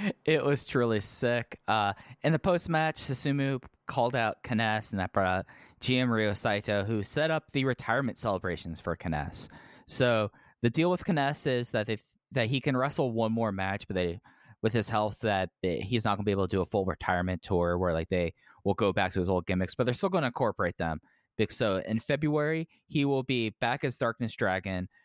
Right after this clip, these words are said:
managing a company, the original M two K. So that's Mochizuki, Susumu, and Kanda. So that will be all, so that is actually something set up for the February Korakuen. And then on the March Korakuen, the first time ever, we get a Jimmy's revival.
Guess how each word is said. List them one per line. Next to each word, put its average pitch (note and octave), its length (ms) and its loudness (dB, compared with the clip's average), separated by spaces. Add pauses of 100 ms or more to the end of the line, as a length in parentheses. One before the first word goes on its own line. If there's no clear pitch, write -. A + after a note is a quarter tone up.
(200)
managing B2+ 540 0
a A2 40 -4
company, G2 640 -2 (360)
the A2+ 80 4
original A2 360 2
M G#2 80 0
two A2+ 160 -2
K. F2 380 0
So - 140 -2
that's F2+ 240 0
Mochizuki, G2 840 0 (200)
Susumu, G2 560 0
and E2 100 -4
Kanda. F2+ 540 0 (360)
So - 160 0
that F2 120 4
will F2 100 0
be F2 220 0 (120)
all, G2 280 -2
so - 140 -2
that A2 300 0
is A#2+ 160 0
actually A2 240 0
something G2+ 260 -2
set G2+ 300 -2
up F2 240 -2
for F#2 300 0
the F2 80 -6
February F2 360 0
Korakuen. G2 560 -2 (400)
And G#2+ 140 2
then A#2+ 100 2
on C3+ 120 0
the C3+ 80 0
March B2+ 360 -2
Korakuen, G2 580 -2 (300)
the F2+ 80 0
first E3 460 -2
time C#3+ 240 0
ever, A#2 460 -2 (260)
we G2 100 0
get G2+ 240 0
a G2 200 -2
Jimmy's G#2+ 600 0
revival. E2+ 720 -2